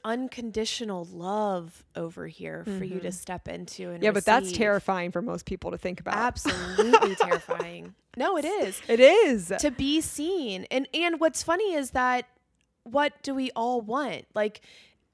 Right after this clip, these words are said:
Speaker 1: if I had to lay out one of the most common threads that I see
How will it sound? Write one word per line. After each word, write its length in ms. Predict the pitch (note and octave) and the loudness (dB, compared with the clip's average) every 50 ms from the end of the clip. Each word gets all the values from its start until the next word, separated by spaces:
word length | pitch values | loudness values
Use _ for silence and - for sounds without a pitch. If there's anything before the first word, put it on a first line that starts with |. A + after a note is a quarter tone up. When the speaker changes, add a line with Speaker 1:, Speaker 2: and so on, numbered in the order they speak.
| _ _ _ - | _ _ _ -4
Speaker 1:
if 200 | F#3+ B3 B3 - | -4 -2 -2 0
I 220 | B3+ B3+ C4+ C#4+ | 2 2 4 4
had 400 | C#4+ C4+ A#3 A3+ B3+ C4 C4+ A#3 | 2 0 0 0 0 -2 0 0
to 80 | B3 A#3 | -2 -4
lay 360 | A3+ G#3+ G#3+ A3+ A#3+ B3 A#3+ | -2 0 0 2 2 2 2
out 460 | G#3+ A3+ B3 B3+ A#3+ G#3 C3 - - | 2 2 4 4 4 2 0 -2 -8
one 160 | A3 B3 B3 | -6 -4 -4
of 80 | B3 A#3+ | -2 -2
the 80 | A#3 A3+ | -2 -2
most 320 | A3+ G#3+ G#3 G3+ - - | -2 -2 -2 -4 -6 -12
common 720 | - - - - B3+ B3 B3+ C4 C4 C4 B3 A#3 A3+ G#3 | -14 -14 -8 -4 -2 0 0 0 0 -2 -4 -6 -6 -8
threads 1040 | - - - - A3+ G#3 A3+ A#3 B3+ C4 B3+ A#3 A3+ A3 G#3 G3+ F#3+ F#3+ F#3+ - - _ - - - - _ _ | -12 -14 -14 -12 -6 -2 0 2 4 4 4 4 2 0 -2 -4 -8 -10 -12 -12 -12 _ -20 -20 -20 -20 _ _
that 180 | A3 A3 A3 | -2 0 0
I 200 | G#3+ G#3+ A3 A3 | 2 0 -2 -2
see 800 | G#3+ - - - - A#3 A#3 A3+ A3 G#3+ G#3+ G#3 G#3 G#3 G#3 - | -4 -6 -8 -8 -8 -8 -6 -6 -6 -6 -6 -6 -4 -6 -6 -8